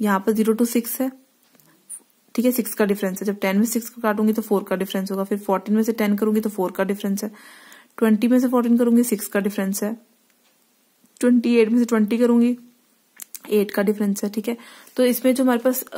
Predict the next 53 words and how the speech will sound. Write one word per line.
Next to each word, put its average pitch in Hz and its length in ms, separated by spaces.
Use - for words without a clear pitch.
क्लास 202 340
विड्थ 220 220
है 240 60
वो 247 120
सेम 226 260
नहीं 196 280
है। 202 100
ठीक 247 140
है, 254 100
तो 240 80
इसलिए 233 260
क्लास 208 360
साइज 214 300
वेरी, 180 260
वेरी 202 300
कर 240 180
रहा 254 120
है 254 60
और 208 180
हमारे 196 240
पास 202 120
वैल्यू 196 280
एक्सआई 196 360
की 196 140
जो 214 120
है 214 80
वो 240 120
ये 202 300
बड़ी 202 340
है, 185 200
है 233 60
ना, 285 100
बड़ी 196 260
वैल्यूज 185 360
हैं, 302 140
तो 214 460
इसलिए 233 340
हम 214 160
क्या 202 120
करेंगे, 196 280
यहाँ 196 220
पर - 240
assume 202 360
mean 190 180
method 180 240
को 233 120
यूज़ 202 320
करेंगे। - 340
ठीक 254 120
है, 269 100
तो 233 80
यहाँ 202 320
पर 226 180